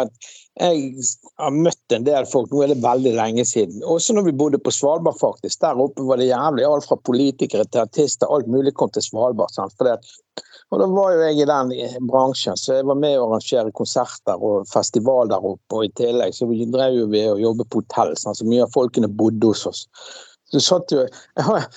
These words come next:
jeg har jo, uten at jeg skal nevne navn, jeg har jo støttet, eh, rikspolitikere. De har vært selvfølgelig ikke kunnet stå på beina. Jeg har hjulpet de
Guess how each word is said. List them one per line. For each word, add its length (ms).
jeg 80
har 240
jo, 120
uten 240
at 80
jeg 80
skal 160
nevne 320
navn, 260
jeg 140
har 100
jo 80
støttet, 680
eh, 400
rikspolitikere. 1040
De 80
har 60
vært 160
selvfølgelig 420
ikke 220
kunnet 160
stå 340
på 160
beina. 320
Jeg 140
har 100
hjulpet 380
de 80